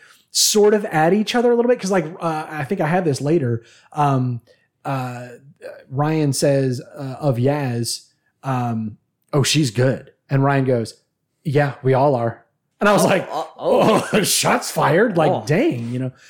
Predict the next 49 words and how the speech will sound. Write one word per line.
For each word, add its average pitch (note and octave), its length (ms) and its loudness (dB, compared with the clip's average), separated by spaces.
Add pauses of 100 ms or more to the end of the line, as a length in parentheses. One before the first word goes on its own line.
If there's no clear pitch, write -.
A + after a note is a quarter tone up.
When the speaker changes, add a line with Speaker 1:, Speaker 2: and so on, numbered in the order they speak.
(160)
Speaker 1:
I, - 140 -4
I, E3+ 180 -4
I D#3 180 -2
love F3+ 300 4
that. D3 180 2
But C#3 100 -6
then D#3+ 140 2
eventually D3+ 440 2
they B2+ 100 2
kind C#3 320 0
of, A#2 200 -2 (280)
you C#3 100 0
know, B2 120 2
they, C3+ 140 2
they C#3 200 0
recognize B2+ 560 0
that, C3 100 -4
hey, D3 140 0
like, A#2+ 180 -4
we F#3 100 2
all B3+ 180 2
have A2+ 180 -4
history A2+ 280 -10
with G2+ 100 -12
the - 60 -14
Doctor. G#2 360 -14
And G2 320 -18 (500)
I D3 100 -6
also F#3+ 160 0
loved, A2+ 500 -4
um, G#2 480 -12
that A#2+ 140 -4
whole B2 160 0
scene B2 400 -2
with, G#2 340 -14 (400)
um, G2+ 540 -12 (520)
oh, D#3 140 2
that C3+ 100 0
was, C3+ 140 0
that D3 100 -4
was B2+ 140 -6
kinda C#3 120 2
my B2 60 0
next B2 240 -4
note B2+ 240 0
where A#2+ 160 -6
<laughs> - 20 -4
Yaz A2+ 280 0
says, - 280 -2